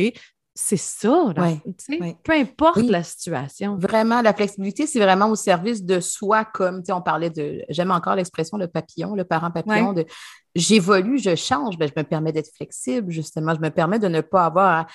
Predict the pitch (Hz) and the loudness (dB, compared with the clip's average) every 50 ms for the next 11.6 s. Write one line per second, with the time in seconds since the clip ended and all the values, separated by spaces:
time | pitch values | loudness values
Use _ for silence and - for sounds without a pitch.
0 | - - - - - 165 165 - - - 165 156 - - - 214 226 226 220 190 | -20 -20 -12 -4 -2 -2 -2 -2 -2 0 0 0 0 2 4 6 6 6 6 4
1 | 180 160 160 175 170 - - - 175 165 160 185 214 214 214 214 208 - - 165 | 2 0 -2 -4 -6 -6 -10 -12 -10 -8 -6 -4 -2 -2 0 0 0 2 2 2
2 | - 175 180 175 180 170 170 170 165 - - 185 175 170 170 - - 196 202 196 | 4 4 2 2 2 2 2 2 0 0 -4 -6 -6 -6 -8 -6 -2 -2 -2 -2
3 | 196 - 175 170 156 - - 185 165 160 180 190 202 202 208 202 - - 170 - | -2 -4 -4 -4 -4 -4 -2 0 0 0 0 0 0 2 0 0 2 0 0 2
4 | 170 160 160 196 196 185 175 170 160 185 180 180 170 - 185 180 170 170 170 170 | 0 0 0 0 0 0 0 0 -2 -2 -2 -2 -2 0 -2 -2 0 0 -2 0
5 | - 208 196 180 175 - 175 - 180 170 - 180 175 175 - 170 156 165 165 - | -2 -2 -2 -2 -4 -4 -8 -8 -8 -6 -2 -2 -2 -2 -2 -6 -6 -6 -6 -8
6 | - - 156 151 180 226 269 269 - - - - - - - - 165 170 - 170 | -10 -8 -2 -2 0 0 0 -4 -8 -12 -20 -20 -20 -12 -4 0 0 2 2 2
7 | 170 - 175 160 175 202 196 180 190 170 175 175 175 170 165 165 165 160 160 156 | 0 0 0 0 0 0 -2 -2 -4 -2 -2 -2 -2 -2 -2 -2 -2 -2 0 -2
8 | 160 160 - 190 185 175 - - - 170 _ - 165 156 151 151 151 - - 151 | -2 -4 -6 -8 -8 -10 -12 -16 -20 -14 _ -6 -6 -4 -4 -6 -8 -8 -8 -10
9 | 147 147 - - 226 226 226 214 185 - _ - - - _ - - 170 170 - | -10 -10 -10 -8 -8 -6 -6 -6 -8 -12 _ -20 -20 -20 _ -6 -6 -4 -4 -4
10 | 269 269 - - 269 302 285 262 202 180 165 190 214 - - - 196 185 180 - | -8 -6 -4 -4 -4 -2 0 -2 -2 -2 -2 -6 -8 -8 -6 -4 -4 -4 -2 -2
11 | - 202 202 190 170 170 170 - 160 - - | -2 -2 0 0 -2 -4 -2 -2 -2 -2 -2